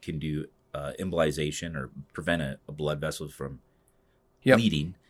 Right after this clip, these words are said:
Speaker 1: um, but did not know you could do this. So are there fibroids? Well, maybe we first should cover what is a uterine fibroid.
Speaker 2: Sure,
Speaker 1: Um,
Speaker 2: sure. Sure, they're the most common benign tumor in the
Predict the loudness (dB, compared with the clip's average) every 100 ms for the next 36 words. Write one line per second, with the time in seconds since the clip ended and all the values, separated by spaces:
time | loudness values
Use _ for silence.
0 | _ -2 -2 -2 -4 -6 -6 -2 2 2
1 | 2 -2 -6 -4 -4 0 6 8 8 4
2 | -14 _ 6 8 8 4 0 _ -20 -16
3 | -8 -4 0 2 2 2 2 2 0 -2
4 | -8 -8 _ _ 4 8 10 10 6 2
5 | 0 0 -2 -2 4 6 6 4 -2 -4
6 | -8 -6 -6 -6 -6 -8 -2 4 8 6
7 | 4 -6 -6 -2 2 4 4 2 -8 -20
8 | -6 8 8 10 8 6 2 4 6 8
9 | 6 6 6 6 4 4 6 8 10 8
10 | 4 -2 -2 -2 -4